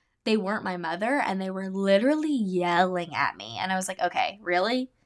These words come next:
We're gonna do this?" And they were pretty much just upset that I lied to them about going, and which totally valid.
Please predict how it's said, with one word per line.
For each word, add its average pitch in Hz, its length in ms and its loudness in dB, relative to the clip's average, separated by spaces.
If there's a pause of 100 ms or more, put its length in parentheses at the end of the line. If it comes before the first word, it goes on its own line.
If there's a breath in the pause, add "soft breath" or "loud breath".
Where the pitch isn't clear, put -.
(520)
We're 190 100 2
gonna 190 160 6
do 180 160 4
this?" 262 540 0 (1120 soft breath)
And 185 600 6
they 190 100 2
were 185 60 2
pretty 254 180 2
much 202 180 0
just 185 140 -6
upset 170 240 -2
that 156 100 -2
I 156 60 0
lied 156 240 2
to - 80 -14
them 170 120 -4
about 160 240 2
going, 147 380 2
and 175 240 -2
which - 180 -8
totally 180 300 2
valid. 160 380 0